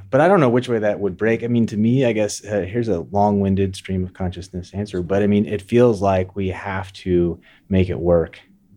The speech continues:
The long run history would tell you we have to fight, but I feel like we should try and forestall that as long as possible.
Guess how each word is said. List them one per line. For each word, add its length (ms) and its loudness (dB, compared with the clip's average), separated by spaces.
The 100 -4
long 340 0
run 260 2
history 360 -4
would 100 0
tell 140 -2
you 120 0
we 120 -2
have 200 -6
to 60 -14
fight, 320 0
but 160 -2
I 140 -4
feel 180 -4
like 260 -2
we 80 -4
should 220 -12
try 140 -4
and 120 -6
forestall 420 -8
that 160 -8
as 140 -16
long 180 -18
as 40 -20
possible. 480 -20